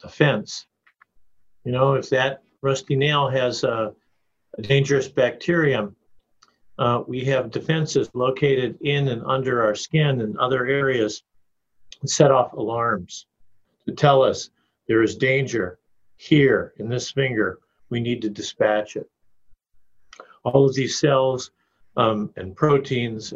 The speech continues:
and mediators, um, come to the fore. Um, we either heal it up and a few days later our finger is fine, or a few days later our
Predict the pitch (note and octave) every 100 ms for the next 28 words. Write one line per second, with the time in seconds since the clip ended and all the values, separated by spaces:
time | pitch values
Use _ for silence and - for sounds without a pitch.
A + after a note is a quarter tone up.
0 | G2 F#2+ G2+ - C3+ D3 C#3 B2+ A#2 A#2
1 | G#2+ - _ _ _ - B2 A#2 G#2+ -
2 | - D#3 D#3 D3 - D3 B2+ B2 C3+ B2
3 | A#2+ C#3 - _ _ _ - A#2+ A#2 A#2
4 | - A#2 B2 B2+ A2+ A2 G2+ - _ _
5 | E3+ E3 C#3+ C#3+ D#3 - A#2 A2 G#2+ -
6 | _ _ - D3 C#3+ C3 C3+ C#3+ D3 B2
7 | - C#3+ C3+ B2 G#2+ - B2+ B2+ D3 D#3
8 | - _ _ _ - A2+ - C#3 C#3 C3
9 | B2+ C3+ C3 B2+ A#2 G#2+